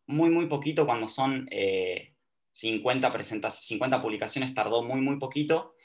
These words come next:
Tal vez cuando son, cuando pasa el, eh, las mil publicaciones, por ahí tarda un poquito más, pero nunca llegó a tardar más de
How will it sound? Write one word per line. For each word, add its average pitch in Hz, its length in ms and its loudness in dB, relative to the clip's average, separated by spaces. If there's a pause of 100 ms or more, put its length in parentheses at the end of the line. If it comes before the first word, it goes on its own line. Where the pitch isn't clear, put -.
(280)
Tal 113 180 4
vez 135 120 2
cuando 127 260 0
son, 127 460 -2 (160)
cuando 113 480 -2
pasa 127 300 2
el, 107 260 0
eh, 98 580 -6 (840)
las 110 200 4
mil 139 220 8
publicaciones, 139 520 4
por 117 140 0
ahí 120 120 4
tarda 135 180 4
un 131 60 0
poquito 131 280 0
más, 156 240 2
pero 117 140 0
nunca 139 300 0
llegó 120 180 0
a 120 80 4
tardar 117 300 2
más 120 180 -2
de 98 380 2